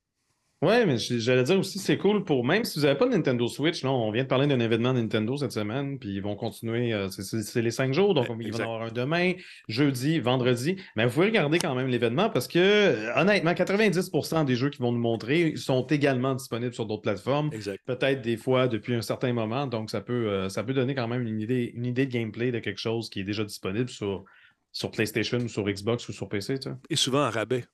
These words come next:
Speaker 2: euh, parce que c'est le moment, là.
Speaker 1: Mm.
Speaker 2: Et là, il va y avoir le Boxing Day, là, qui, euh, va frapper à nos portes. Fait que surveillez ça si vous êtes un collectionneur, collectionneuse de jeux. Euh, s'il y a des titres qui vous intéressent vraiment, c'est peut-être l'occasion de les trouver avec des escomptes, euh, intéressants. Alors voilà.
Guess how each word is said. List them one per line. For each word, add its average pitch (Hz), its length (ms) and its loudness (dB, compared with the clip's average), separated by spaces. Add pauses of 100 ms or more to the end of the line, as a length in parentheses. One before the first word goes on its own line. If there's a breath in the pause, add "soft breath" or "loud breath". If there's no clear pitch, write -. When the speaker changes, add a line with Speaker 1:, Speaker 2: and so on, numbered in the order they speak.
Speaker 2:
euh, 90 260 -14
parce - 140 -10
que - 60 -6
c'est 117 100 -4
le 113 60 -6
moment, 110 340 -2
là. 98 300 -4
Speaker 1:
Mm. 101 40 -8
Speaker 2:
Et 98 40 -6
là, 117 80 0
il 120 100 0
va 101 80 -4
y - 40 -2
avoir 101 80 -2
le 104 40 -2
Boxing 107 420 -4
Day, 151 220 0
là, 110 140 -4
qui, 101 340 -6
euh, 90 240 -4
va 101 80 -12
frapper 98 300 -6
à 101 60 -4
nos 107 120 -4
portes. 127 320 -6
Fait 95 100 -10
que 92 220 -6
surveillez 98 480 -4
ça 113 180 -6
si - 160 -10
vous 95 140 -8
êtes 98 140 -8
un 90 80 -8
collectionneur, 95 600 -6
collectionneuse 95 520 -6
de 95 160 -4
jeux. 95 160 -8 (340)
Euh, 92 60 -12
s'il - 260 -8
y 113 40 -2
a - 20 0
des 104 160 -2
titres - 220 -6
qui 101 240 -8
vous 101 240 -6
intéressent 101 520 -2
vraiment, 104 240 -4
c'est 107 140 -6
peut-être 104 180 -6
l'occasion 98 400 -6
de 104 60 -4
les 98 60 -6
trouver 98 420 -6 (360 soft breath)
avec 113 240 0
des 110 200 0
escomptes, 120 400 -4
euh, 104 160 -4
intéressants. 90 500 -10 (500 loud breath)
Alors 82 240 -12
voilà. 73 180 -18